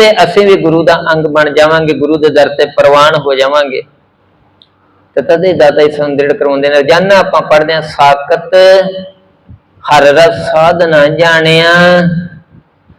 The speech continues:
ਕਹਿੰਦੇ, "ਜਿਨ੍ਹਾਂ ਨੂੰ ਮਾਲਕ ਦੇ ਨਾਮ ਦੇ ਵਿੱਚੋਂ ਰਸ ਨਹੀਂ ਨਾ ਆਉਂਦਾ," ਕਹਿੰਦੇ, "ਸਾਕਤ ਨੇ ਹੋਏ, ਟੁੱਟੇ ਹੋਏ ਨੇ।"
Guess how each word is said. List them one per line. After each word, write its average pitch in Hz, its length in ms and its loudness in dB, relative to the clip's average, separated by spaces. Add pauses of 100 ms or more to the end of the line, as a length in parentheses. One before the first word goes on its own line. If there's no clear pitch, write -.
(140)
ਕਹਿੰਦੇ, 214 200 4
"ਜਿਨ੍ਹਾਂ 208 320 2
ਨੂੰ 220 140 2
ਮਾਲਕ 180 320 2
ਦੇ 196 120 2
ਨਾਮ 170 380 0
ਦੇ 190 140 2
ਵਿੱਚੋਂ 175 340 0
ਰਸ 147 300 2
ਨਹੀਂ 190 180 -2
ਨਾ 220 100 2
ਆਉਂਦਾ," 175 360 0
ਕਹਿੰਦੇ, 190 240 -2
"ਸਾਕਤ 156 560 0
ਨੇ 139 100 -2
ਹੋਏ, 123 300 -2
ਟੁੱਟੇ 147 440 -2
ਹੋਏ 127 300 -4
ਨੇ।" - 400 -20